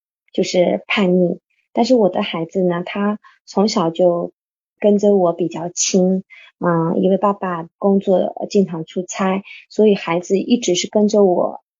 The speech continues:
这样子生活。所以的话，就是跟家里其他的人也离得比较远。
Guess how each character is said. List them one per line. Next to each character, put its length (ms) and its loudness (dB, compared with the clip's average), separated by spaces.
这 120 0
样 160 0
子 160 -8
生 260 0
活。 360 -2
所 220 0
以 100 4
的 140 0
话， 160 -4
就 120 -2
是 60 -2
跟 220 2
家 180 2
里 400 -2
其 160 -6
他 160 -2
的 140 4
人 340 -2
也 100 2
离 140 -4
得 100 0
比 140 -2
较 220 0
远。 320 0